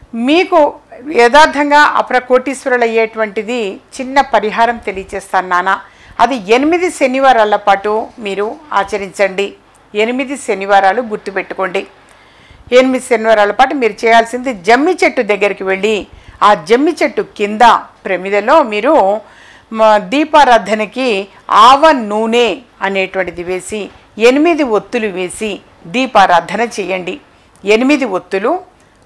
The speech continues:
ఆవ నూనె వేసి ప్రమిదలో చక్కగా దీపారాధన చేయండి. చేసి ఆ జమ్మి చెట్టుకి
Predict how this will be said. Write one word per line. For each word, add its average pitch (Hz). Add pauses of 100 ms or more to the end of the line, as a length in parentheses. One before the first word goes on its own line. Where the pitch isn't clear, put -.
ఆవ 311
నూనె 220
వేసి 202 (360)
ప్రమిదలో 190 (360)
చక్కగా 233
దీపారాధన 190 (120)
చేయండి. 180 (920)
చేసి 254 (380)
ఆ 277 (240)
జమ్మి 277 (100)
చెట్టుకి 226